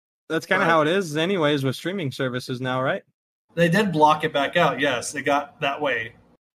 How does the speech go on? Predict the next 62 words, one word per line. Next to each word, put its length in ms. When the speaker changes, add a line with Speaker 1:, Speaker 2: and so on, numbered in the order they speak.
Speaker 2:
which 220
is 100
Speaker 1:
And 100
Speaker 2:
weird. 400
Yeah, 260
exclusive 680
rights. 360
You 60
gotta 200
be 240
here 240
to 160
have 180
Speaker 1:
You 60
Speaker 2:
this. 80
Speaker 1:
gotta 220
have 180
H 240
B 160
O 80
Max 400
if 100
you 100
wanna 120
Speaker 2:
If 60
Speaker 1:
watch 80
Speaker 2:
any, 160
Speaker 1:
this 140
Speaker 2:
if 80
Speaker 1:
one. 120
Speaker 2:
anything, 360
they 100
were 140
taking 340
a 40
cue 220
from 320
Speaker 1:
It's 100
Speaker 2:
fucking 220
what 160
video 240
games 260
have 200
been 160
doing. 340
Well, 160
Speaker 1:
Weirdly 160
Speaker 2:
what, 100
Speaker 1:
enough 160
Speaker 2:
at 80
the 60
same 260
time, 260
video 240
games 220
are 60
trying 160
to 60
get 160
out 240
of 60
that. 240